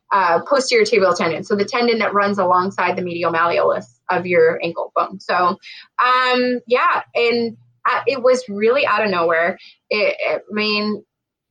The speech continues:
it's less than an, or it's probably about an inch from the stitches, the side of the stitches, the side of the infection.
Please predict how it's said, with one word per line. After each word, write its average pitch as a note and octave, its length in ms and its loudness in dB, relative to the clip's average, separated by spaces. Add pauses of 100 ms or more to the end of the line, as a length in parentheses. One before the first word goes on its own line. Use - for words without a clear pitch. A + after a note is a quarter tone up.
(160)
it's A3+ 240 0
less C4 340 4
than A#3 140 0
an, G3 220 0
or G#3+ 60 -2
it's G#3 120 -2
probably B3 380 2
about F#3+ 220 -2
an - 60 -8
inch - 380 -6
from F3+ 200 -2
the F3 80 -6
stitches, E3+ 540 -2 (220)
the F#3 80 2
side F#3 280 0
of F#3 60 0
the F#3+ 80 2
stitches, F3+ 540 -2
the F3+ 80 -14
side F#3 260 -2
of F#3 60 0
the F#3+ 100 -2
infection. F3+ 680 -4